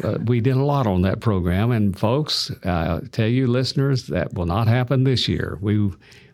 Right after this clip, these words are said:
we never do that. We, we, we make sure that we are very economical in our time allotment. But I do think that our history is never going to be,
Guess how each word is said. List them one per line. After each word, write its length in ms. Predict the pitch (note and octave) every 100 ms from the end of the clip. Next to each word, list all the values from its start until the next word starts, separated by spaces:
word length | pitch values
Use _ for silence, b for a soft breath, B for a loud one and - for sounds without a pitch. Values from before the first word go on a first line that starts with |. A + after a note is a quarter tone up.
| -
we 180 | A2+
never 340 | A2+ A#2 C3 G2+
do 180 | F#2 E2+
that. 380 | E2 - C#2 -
We, 260 | G2 G2 G2+ B2
we, 320 | A2 G#2 B2+
we 120 | G#2+ A2
make 260 | A2 -
sure 260 | - A#2 G2+
that 140 | F#2+
we 320 | G2+ F#2 F#2+ -
are 140 | F#2+
very 420 | F#2 A2+ G#2+ G2 -
economical 680 | - A#2+ A2+ G2+ F2 F2+ F2+
in 120 | F2+
our 200 | F2+ F2+ -
time 360 | - A#2 G2+ E2+
allotment. 520 | D#2+ D#2 - - - _ B B B B B B B _ -
But 100 | A#2+
I 140 | E3
do 180 | E3 D3+
think 360 | - A2+ G2+ - A2+
that 160 | A#2 - - - - -
our 220 | A2 D3
history 720 | B2 C3 A#2 - F#2 F2+ G2+
is 160 | G2+ F#2+
never 300 | A#2+ D3+ E3
going 400 | B2+ A#2+ A2+ A2+
to 60 | G2
be, 760 | G2 G#2 G#2 G#2 G#2 G#2 -